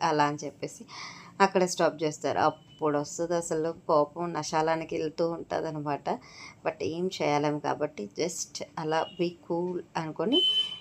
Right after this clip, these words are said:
మేమైతే ఇంకా ఇంటికైతే వచ్చేసాం అనమాట. ఇంతకీ ఏం తీసుకున్నాను ఏంటి అనేది కామెంట్ బాక్స్లో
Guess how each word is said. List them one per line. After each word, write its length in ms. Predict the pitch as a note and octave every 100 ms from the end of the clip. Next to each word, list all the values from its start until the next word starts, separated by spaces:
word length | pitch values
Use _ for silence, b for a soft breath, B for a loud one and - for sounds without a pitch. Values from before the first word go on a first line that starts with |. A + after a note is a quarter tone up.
| -
మేమైతే 540 | A#3+ G3+ E3+ D3 G3 G3+ -
ఇంకా 300 | F3+ F3 - -
ఇంటికైతే 520 | F3+ E3+ E3+ D3+ F#3+ -
వచ్చేసాం 500 | - F#3 F3+ E3+ E3
అనమాట. 360 | D#3 D3+ D3 C#3+ -
ఇంతకీ 300 | - - - -
ఏం 180 | - F3+ F#3+
తీసుకున్నాను 600 | F#3+ F#3 F3 E3+ D#3+ D#3 -
ఏంటి 240 | D#3+ C#3+ D#3
అనేది 300 | D3+ - -
కామెంట్ 320 | D#3+ D#3 D3
బాక్స్లో 360 | C#3+ - C4